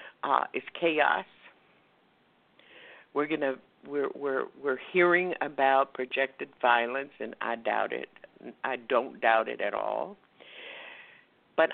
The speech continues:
I'm particularly interested in the constitutional inversion that has occurred on the Supreme Court. So we're gonna talk police reform, reparations, uh, police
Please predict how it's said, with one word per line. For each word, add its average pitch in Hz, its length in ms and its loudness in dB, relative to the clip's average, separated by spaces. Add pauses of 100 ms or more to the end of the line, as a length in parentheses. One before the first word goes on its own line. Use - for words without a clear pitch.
I'm 269 160 2
particularly 185 680 -10
interested 131 840 -10 (200)
in 131 360 -6 (400)
the 131 80 -4
constitutional 151 1500 -4
inversion 123 880 -2 (500)
that 123 160 2
has 123 240 2
occurred 120 800 0 (480)
on 123 340 2
the 123 200 -4
Supreme 120 520 -8
Court. - 300 -10 (720)
So 165 100 0
we're 151 120 4
gonna 147 220 2
talk 131 300 2 (140)
police 190 400 -4
reform, 156 840 -4 (260)
reparations, 269 800 -2 (920)
uh, 131 100 -10 (220)
police 165 320 -8